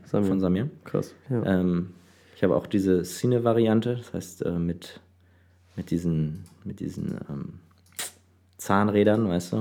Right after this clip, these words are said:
Speaker 2: wo man
Speaker 1: Mhm.
Speaker 2: dann so einen Follow-Focus reinbauen kann. Ähm,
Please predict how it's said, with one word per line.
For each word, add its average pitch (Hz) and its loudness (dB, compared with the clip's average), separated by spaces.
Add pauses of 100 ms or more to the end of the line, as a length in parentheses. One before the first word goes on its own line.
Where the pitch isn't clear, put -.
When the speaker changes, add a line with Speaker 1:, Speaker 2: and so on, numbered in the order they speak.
Speaker 2:
wo 101 -10
man 98 2
Speaker 1:
Mhm. 131 6
Speaker 2:
dann 143 8
so 160 4
einen 170 0
Follow-Focus 107 2
reinbauen 101 2
kann. 104 -4 (1040)
Ähm, 87 4